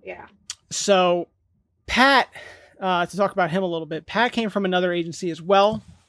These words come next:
Speaker 2: He was this, I learned more about Pat at his funeral through his eu-, for, through his parents' eulogy than I knew about him personally. We were, we were good. Like, we were zone part-, or we were squad partners as well.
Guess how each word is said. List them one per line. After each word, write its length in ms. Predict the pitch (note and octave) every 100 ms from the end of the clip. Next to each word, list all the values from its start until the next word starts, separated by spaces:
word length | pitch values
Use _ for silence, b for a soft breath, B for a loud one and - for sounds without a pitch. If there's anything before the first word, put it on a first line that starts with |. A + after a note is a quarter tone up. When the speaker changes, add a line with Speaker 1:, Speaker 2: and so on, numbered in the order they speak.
| -
Speaker 2:
He 240 | D#3+ G#3
was 260 | A3 F#3+ C#3+
this, 320 | E3+ D3+ - _ b b b
I 100 | G3
learned 240 | A3+ A3+ F#3
more 160 | G3
about 280 | G3+ G3 F#3
Pat 380 | - F#3+ F#3 - _ _
at 160 | F#3 F3
his 240 | F3 D#3+
funeral 400 | - F#3 F#3 F#3+
through 180 | F#3 F3+
his 180 | E3+ D3
eu-, 200 | D#3+ F3 -
for, 260 | - E3+
through 160 | E3 F3+
his 140 | E3+
parents' 340 | - F3+ F3 D3+
eulogy 380 | E3+ F3+ E3+ F#3
than 160 | E3
I 60 | D#3
knew 160 | E3
about 220 | E3+ D#3+ D3+
him 80 |
personally. 560 | D3+ E3+ D#3+ F#3+ G3 G#3 _
We 160 | F3+ G3
were, 180 | A3 F#3+
we 160 | G#3+
were 120 | C#4+ G#3+
good. 360 | G3 A3+ E3+
Like, 200 | D#3+ E3
we 100 | F3+
were 180 | A3+ G3+
zone 280 | D#3+ F#3+ G3+
part-, 240 | G#3 G#3
or 160 | F#3 F3
we 120 | F#3
were 300 | G3 F3+ E3
squad 300 | - G3 F3+
partners 380 | F3+ F#3 F3+ E3+
as 140 | D#3 C#3
well. 360 | F#3+ G#3 G3+